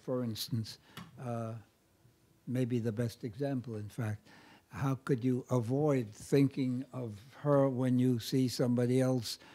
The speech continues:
doing Not I perhaps very well or perhaps less well? Uh, sure, I mean, but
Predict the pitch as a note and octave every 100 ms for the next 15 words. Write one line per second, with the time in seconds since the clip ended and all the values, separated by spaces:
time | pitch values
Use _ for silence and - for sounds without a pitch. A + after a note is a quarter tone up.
0 | - - _ _ _ _ _ - A2+ D3
1 | C3+ C3 B2+ D4 B2+ C3 C3 B2 B2 A#2+
2 | B2 A2+ A2+ _ - B2 B2+ A2+ G2 -
3 | D4 - A#2 A#2+ A2+ G#2+ A#2+ C#3 D3 F3
4 | - A#2 G#2+ B2+ A#2+ A#2+ - B2+ B2+ C#3
5 | - C3+ C3+ C#3 C#3+ D#3 _ - - -
6 | _ C#3+ B2+ A#2+ A#2 G#2 - G#3+ C3+ A2
7 | F2+ C#3 B2+ B2+ B2 D#3 - - D3+ C3